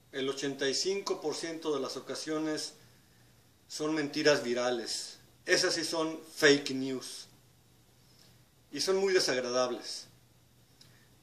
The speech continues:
Hay muchos canales que se alimentan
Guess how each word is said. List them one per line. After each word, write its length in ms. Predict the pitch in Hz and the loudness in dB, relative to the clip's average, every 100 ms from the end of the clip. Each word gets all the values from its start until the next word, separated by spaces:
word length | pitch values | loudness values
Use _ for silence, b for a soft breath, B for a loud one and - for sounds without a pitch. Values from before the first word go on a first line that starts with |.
| _ - | _ -8
Hay 80 | 156 | -4
muchos 280 | 175 185 - | -2 -2 0
canales 560 | 143 147 156 175 180 | 2 6 4 4 0
que 100 | 151 | -2
se 140 | - 131 | -2 0
alimentan 840 | 131 139 143 151 151 147 143 | -2 -2 -2 4 4 4 0